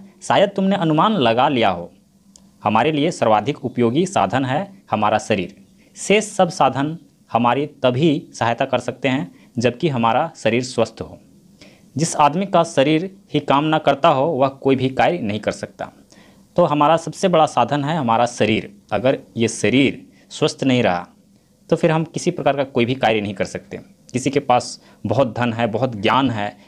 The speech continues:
लेकिन उसका शरीर कार्य नहीं करता, तो फिर वो सारा चीज़ व्यर्थ है। मतलब, बाकी जितनी भी चीज़ें हैं, अगर हमारे शरीर के अलावा जो भी बाहरी चीज़ें हैं,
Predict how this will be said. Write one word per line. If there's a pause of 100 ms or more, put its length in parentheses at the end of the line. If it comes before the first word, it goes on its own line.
(120)
लेकिन
उसका
शरीर
कार्य
नहीं
करता, (200)
तो
फिर
वो
सारा
चीज़
व्यर्थ
है। (400)
मतलब,
बाकी
जितनी
भी
चीज़ें
हैं,
अगर
हमारे
शरीर (240)
के
अलावा
जो
भी
बाहरी
चीज़ें
हैं,